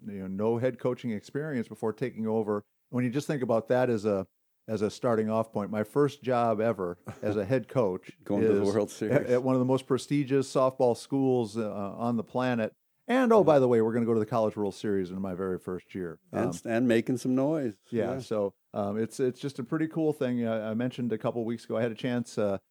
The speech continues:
Speaker 1: several years ago, uh, right, right off of her Olympic, uh, experience, to do a coaches clinic, uh, down in Myrtle Beach. Uh, and she and Laura Berg were both there.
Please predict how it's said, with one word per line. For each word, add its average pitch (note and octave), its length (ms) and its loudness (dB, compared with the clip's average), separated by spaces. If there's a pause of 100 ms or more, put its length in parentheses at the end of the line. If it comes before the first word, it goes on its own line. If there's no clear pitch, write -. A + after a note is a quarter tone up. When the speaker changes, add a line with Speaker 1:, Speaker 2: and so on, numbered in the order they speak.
(140)
Speaker 1:
several D#3+ 440 2
years A2+ 280 0
ago, G#2 340 0
uh, F#2+ 180 -2
right, F#2+ 400 -4
right A2 220 0
off A#2+ 220 0
of G#2+ 120 -6
her A2 220 2
Olympic, A#2 380 -2 (160)
uh, F#2+ 320 -2 (180)
experience, G#2 680 -4 (300)
to A2 60 -10
do A#2 280 0
a G#2+ 240 0 (120)
coaches D3+ 360 -4
clinic, G#2+ 400 -6 (200)
uh, G#2+ 120 -14
down A2 240 -2
in G#2+ 80 0
Myrtle G#2 220 0
Beach. A2 460 -6
Uh, F#2+ 280 -6
and G#2 160 -6
she C3 240 -2
and A#2+ 100 0
Laura B2 260 6
Berg A#2+ 280 0
were A2 100 0
both F3+ 360 0
there. F#2+ 300 0